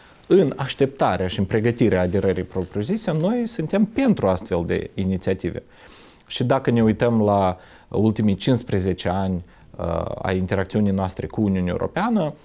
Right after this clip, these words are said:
uh, putem trasa și o paralelă în care noi am insistat întotdeauna pe aspirațiile noastre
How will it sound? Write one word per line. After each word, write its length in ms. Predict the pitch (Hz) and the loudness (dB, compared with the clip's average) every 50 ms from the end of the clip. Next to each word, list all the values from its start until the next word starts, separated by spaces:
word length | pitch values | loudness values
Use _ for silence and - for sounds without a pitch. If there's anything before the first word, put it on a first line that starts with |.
| - - - - _ - - - | -20 -20 -20 -20 _ -20 -10 -4
uh, 140 | 175 - 85 | -4 -2 -2
putem 280 | - - - 120 117 107 | -4 -2 0 0 0 0
trasa 320 | - 110 95 - - 104 | 0 -2 -2 0 0 -2
și 160 | 92 - - | 0 2 2
o 60 | 92 | 2
paralelă 800 | 90 87 98 95 120 151 202 240 233 180 165 151 143 135 123 - - | 2 2 0 0 2 2 4 4 6 6 6 6 6 4 2 2 0
în 120 | - 117 | -2 -2
care 220 | 113 - 117 120 117 | 0 0 2 2 2
noi 160 | 120 120 123 | 4 4 4
am 120 | 127 123 | 4 4
insistat 480 | 120 117 - - 113 - - 117 104 - | 4 2 2 -2 -2 0 0 0 0 0
întotdeauna 500 | 95 92 104 98 92 101 101 95 92 92 - | -2 0 0 2 2 2 2 2 0 0 0
pe 140 | - 107 | 0 0
aspirațiile 680 | - - 101 - - - 92 95 92 87 - 92 90 92 | 0 0 -4 -4 -2 -2 0 0 0 -2 -2 -4 -2 0
noastre 460 | 95 101 98 90 - - - 85 | 0 0 0 -2 -4 -4 -4 -4